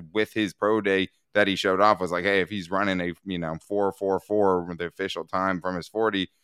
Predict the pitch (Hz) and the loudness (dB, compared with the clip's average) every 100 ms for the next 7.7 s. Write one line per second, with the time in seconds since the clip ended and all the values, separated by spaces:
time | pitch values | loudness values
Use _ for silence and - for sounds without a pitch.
0 | _ _ 147 143 127 123 117 110 107 110 | _ _ 2 2 4 4 4 4 2 2
1 | 107 95 - 101 101 98 98 95 95 82 | 2 0 -4 -2 -2 -2 -2 -2 -4 -8
2 | 80 120 127 117 107 110 101 107 92 76 | -6 0 0 0 0 0 0 0 -2 -2
3 | 90 92 101 90 85 - _ _ _ 110 | 0 4 4 2 -4 -6 _ _ _ -6
4 | 117 135 104 117 104 107 107 95 92 98 | 0 2 2 -2 0 2 2 4 4 4
5 | 101 98 95 92 90 92 95 87 - 101 | 0 0 0 -2 -4 -4 -6 -6 -4 -4
6 | 87 98 107 92 87 92 78 78 85 87 | 0 2 2 0 -2 -2 -4 -4 -6 -4
7 | 98 104 98 101 101 92 | -2 -2 -2 0 0 -2